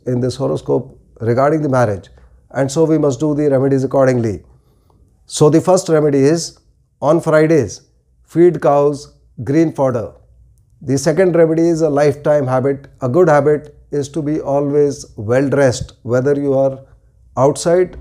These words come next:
or inside your house. The third remedy is, on Wednesdays, feed birds on an open ground. Please remember to feed birds on an open ground,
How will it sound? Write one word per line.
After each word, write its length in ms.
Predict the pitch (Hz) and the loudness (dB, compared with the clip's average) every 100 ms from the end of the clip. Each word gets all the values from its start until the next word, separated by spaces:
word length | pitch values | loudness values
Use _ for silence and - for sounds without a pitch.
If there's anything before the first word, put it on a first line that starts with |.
| - | -10
or 180 | - 127 | -4 -2
inside 400 | 127 117 143 160 | -2 -2 0 2
your 100 | 156 | 2
house. 480 | 139 127 101 - - _ _ _ - - - - - | 2 0 -2 -12 -20 _ _ _ -20 -20 -20 -18 -8
The 120 | 113 | -6
third 360 | 135 151 165 | 2 4 4
remedy 320 | 160 156 160 156 | 2 2 2 2
is, 500 | 165 180 - - _ _ _ _ _ _ _ | 2 0 -2 -16 _ _ _ _ _ _ _
on 200 | 120 131 | -4 -2
Wednesdays, 840 | 127 165 185 180 165 170 160 - - _ _ _ _ _ _ _ _ _ | 2 2 4 2 2 0 0 -6 -14 _ _ _ _ _ _ _ _ _
feed 420 | _ 139 156 160 131 160 107 | _ 0 4 4 0 -4 0
birds 560 | 143 147 156 123 - - | 2 2 0 -4 -16 -8
on 160 | 135 | -4
an 100 | 143 | 0
open 260 | 143 139 151 | 0 0 -2
ground. 480 | 135 135 117 95 - | 0 0 0 -4 -2
Please 240 | 165 160 | 0 2
remember 400 | 143 143 147 147 | 2 0 0 -2
to 80 | 139 | -2
feed 300 | 143 131 120 | -4 -4 -2
birds 400 | 131 139 139 - | 0 0 -2 -8
on 140 | 131 127 | -4 -2
an 140 | 139 | 0
open 300 | 131 131 143 | 0 0 0
ground, 420 | 131 131 135 135 | 0 2 0 -2